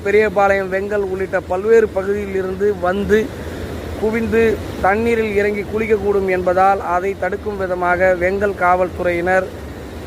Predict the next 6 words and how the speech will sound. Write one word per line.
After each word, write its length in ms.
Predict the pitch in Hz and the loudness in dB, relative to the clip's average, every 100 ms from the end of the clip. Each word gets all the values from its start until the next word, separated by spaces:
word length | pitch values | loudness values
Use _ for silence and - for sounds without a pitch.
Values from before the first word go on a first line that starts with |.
| - 175 | -4 2
தாமரைப்பாக்கம் 720 | 202 220 214 208 190 185 190 165 | 2 4 0 0 -4 -2 -6 -4
தடுப்பணையில் 640 | 185 196 190 190 180 185 202 - - - - - 185 | -4 -4 -4 -2 -2 -2 -2 -6 -10 -10 -10 -8 0
போலீசார் 560 | 208 214 - 196 190 190 | 2 2 4 2 2 0
பாதுகாப்பை 560 | 185 190 180 170 202 196 190 | 0 2 0 0 0 -2 -2
போட்டுள்ளனர். 600 | 190 180 185 175 160 151 - - - - - - - | -4 -2 0 0 0 -4 -8 -12 -12 -12 -12 -10 0
தொடர்ந்து 480 | 190 220 226 214 220 | 4 4 2 2 0